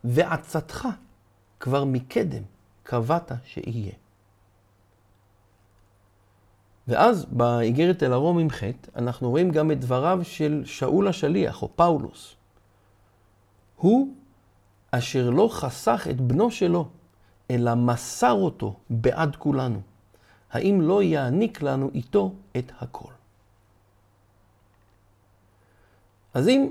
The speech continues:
אחרי מקבץ הפסוקים הראשון חשבנו ששליחי המשיח מאשימים את עם ישראל באחריות הבלעדית למותו של ישוע, ודמיינו לעצמנו אצבע מאשימה,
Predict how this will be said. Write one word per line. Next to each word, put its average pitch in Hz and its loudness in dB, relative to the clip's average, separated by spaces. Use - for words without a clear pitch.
אחרי 165 2
מקבץ 175 0
הפסוקים 160 -2
הראשון 165 0
חשבנו 170 0
ששליחי 127 -2
המשיח 175 -2
מאשימים 139 -2
את - -4
עם 180 2
ישראל 190 0
באחריות 120 0
הבלעדית 127 0
למותו 127 0
של 120 -4
ישוע, 101 -4
ודמיינו 123 4
לעצמנו 165 2
אצבע 185 2
מאשימה, 143 0